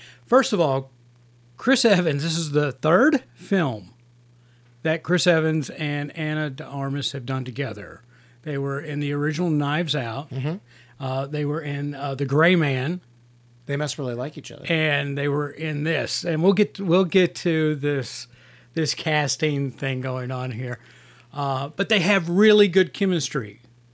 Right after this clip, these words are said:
Speaker 1: They really do. I mean, even though I didn't like Chris Evans in, or at least his character in Knives Out, because he plays an ass,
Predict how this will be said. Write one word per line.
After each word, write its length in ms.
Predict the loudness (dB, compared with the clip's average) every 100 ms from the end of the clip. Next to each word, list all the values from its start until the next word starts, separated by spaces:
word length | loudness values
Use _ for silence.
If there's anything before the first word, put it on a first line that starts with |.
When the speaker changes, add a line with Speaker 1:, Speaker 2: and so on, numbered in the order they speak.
| _
Speaker 1:
They 100 | 0
really 260 | 2 4 4
do. 200 | 2 0
I 100 | -2
mean, 260 | -2 -4 0
even 280 | 0 2
though 180 | 2 2
I 160 | 0 -2 -4 -4
didn't 400 | -4 -2 -4 -4
like 460 | -4 -6 -8 -14 _
Chris 300 | -10 -10 -6
Evans 400 | -6 -6 -8 -12 -14
in, 420 | -10 -8 -6 -6 -8 -14 -20 -20 _ -12
or 60 |
at 60 | -8
least 240 | -6 -8
his 160 | -10 -8
character 480 | -4 -4 -2 -2 -4
in 400 | -8 -8 -6 -4
Knives 360 | -4 -6 -6
Out, 320 | -6 -6 -6
because 380 | -8 -10 -10 -10
he 80 | -12
plays 300 | -8 -8 -6
an 80 | -4
ass, 400 | 0 0 -2